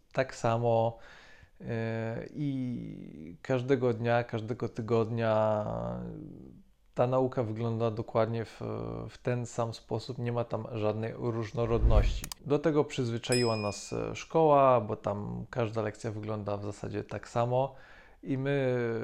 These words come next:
później ucząc się, e, języków samodzielnie czy gdzieś prywatnie na korepetycjach czy w szkołach językowych też po-, powielamy ten schemat i cały czas uczymy się w ten, e, sam, e, sposób.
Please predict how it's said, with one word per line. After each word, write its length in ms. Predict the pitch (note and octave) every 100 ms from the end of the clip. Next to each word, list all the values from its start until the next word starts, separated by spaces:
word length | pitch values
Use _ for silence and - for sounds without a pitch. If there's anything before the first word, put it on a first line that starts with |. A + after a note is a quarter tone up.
| A2+ G2+ G2 A#2+
później 540 | - A2+ A2+ A2 A2+ A2
ucząc 440 | B2 - A2+ G#2
się, 220 | - G#2+
e, 480 | G#2 A2 A2+ A#2 A#2+ A#2+ B2 B2+ - - - - -
języków 640 | A#2 A2 A2 - G#2 - -
samodzielnie 760 | A#2 G#2+ G#2 A#2+ C3+ B2 A2+
czy 500 | - A2 G#2 - B2 B2+ A#2+ A#2+ A#2+ A#2
gdzieś 280 | A2 G#2+ -
prywatnie 520 | - A2 A2+ - G#2+
na 120 | G#2
korepetycjach 720 | - A2+ A2 B2+ D3 C#3+ G#2+
czy 140 | - A#2
w 40 |
szkołach 280 | - B2 G#2+
językowych 480 | A2+ G#2+ - G#2+ G#2
też 160 | A2
po-, 200 | - A2+
powielamy 640 | - - A#2 A#2+ C3 B2+ A2
ten 180 | A2+ G#2
schemat 520 | - C3+ D3 D3 - - - - - -
i 80 | A#2+
cały 240 | - C3+
czas 220 | C3 B2 -
uczymy 320 | A#2 B2 A#2
się 160 | A#2
w 80 | A2
ten, 240 | - A2 G#2+
e, 680 | A2 G#2 G#2 G2+ G2 G#2 A2+
sam, 400 | - G#2+ G#2 - - A#2 A#2+
e, 40 |
sposób. 640 | - - A#2+ G#2+ - -